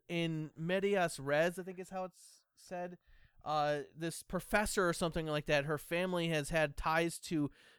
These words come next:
the, this event a hundred years prior where these traitors had, d-, did something, and it's like, that's the core of the story.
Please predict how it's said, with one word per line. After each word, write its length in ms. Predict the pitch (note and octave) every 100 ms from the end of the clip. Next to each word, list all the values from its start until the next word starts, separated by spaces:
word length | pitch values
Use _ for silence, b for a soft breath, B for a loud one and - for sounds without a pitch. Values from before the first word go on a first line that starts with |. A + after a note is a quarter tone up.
| b
the, 140 | D3 - _ C#3+ C#3+ -
this 140 | D3
event 420 | D3 C3 E3+ E3+ -
a 120 | C#3+
hundred 320 | C#3 F3 E3 D3+
years 180 | D#3 C#3
prior 420 | - D3 D#3 D3
where 280 | C3+ C3 B2+
these 220 | C3 -
traitors 680 | - G3 G3 C#3 A#2+ - -
had, 140 | C#3 A#2+ A2+ B2+
d-, 80 | -
did 280 | C3+ E3+ D3
something, 380 | E3 C#3 C3 B2+
and 100 | B2+
it's 100 | -
like, 120 | D3
that's 180 | C#3 D3
the 100 | D#3+
core 200 | - E3+
of 40 |
the 60 | C#3+
story. 240 | - E3